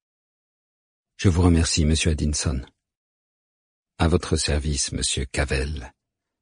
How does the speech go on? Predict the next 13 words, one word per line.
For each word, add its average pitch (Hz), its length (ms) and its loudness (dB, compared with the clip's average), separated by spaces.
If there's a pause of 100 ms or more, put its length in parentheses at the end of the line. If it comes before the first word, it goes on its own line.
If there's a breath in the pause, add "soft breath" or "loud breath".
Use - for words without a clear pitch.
(140)
Essayez 71 440 2
de 65 80 -4
vous 62 120 -10
détendre. 67 640 -6 (680)
Nous 76 180 2
aurons 80 260 4
besoin 78 440 4
d'être 73 240 -2
en 76 80 -2
pleine 73 260 -2
forme 69 320 -2
ce - 140 -6
soir. 69 460 -6